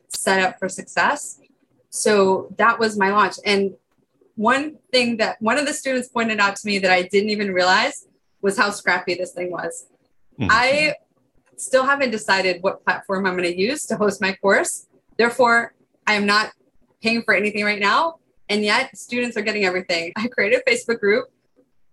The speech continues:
Speaker 1: I'm recording everything on Zoom 'cause I'm teaching live.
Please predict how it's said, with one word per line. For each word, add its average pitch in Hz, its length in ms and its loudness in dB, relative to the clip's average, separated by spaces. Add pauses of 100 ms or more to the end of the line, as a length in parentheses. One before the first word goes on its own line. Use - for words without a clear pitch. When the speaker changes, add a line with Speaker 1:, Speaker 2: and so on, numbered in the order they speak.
(160)
Speaker 1:
I'm 208 120 2
recording 220 420 0
everything 262 400 -2
on 226 160 2
Zoom 220 420 -2
'cause - 140 -20
I'm 196 100 -2
teaching 202 380 -8
live. 196 360 0